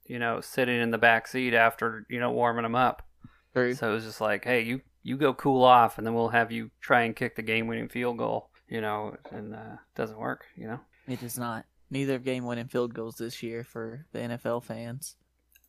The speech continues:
Speaker 2: Kickers
Speaker 1: Um,
Speaker 2: have been absolute ass.
Speaker 1: Back to the vegetarian thing, though. <laughs> Um, my, I've tried to do that, and the hardest thing I've had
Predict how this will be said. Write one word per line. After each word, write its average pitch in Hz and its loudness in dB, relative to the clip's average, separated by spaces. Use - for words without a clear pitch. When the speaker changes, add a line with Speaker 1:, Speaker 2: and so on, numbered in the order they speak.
Speaker 2:
Kickers 117 0
Speaker 1:
Um, - -8
Speaker 2:
have 131 -8
been 110 -6
absolute 117 -4
ass. 104 -8
Speaker 1:
Back 131 6
to 160 -4
the 131 -6
vegetarian 120 2
thing, - -10
though. 107 -14
<laughs> - 0
Um, 120 6
my, 123 6
I've 135 6
tried 135 6
to 127 -2
do 123 0
that, 117 4
and 120 -4
the 117 -4
hardest 127 6
thing 120 -2
I've 117 0
had 117 -2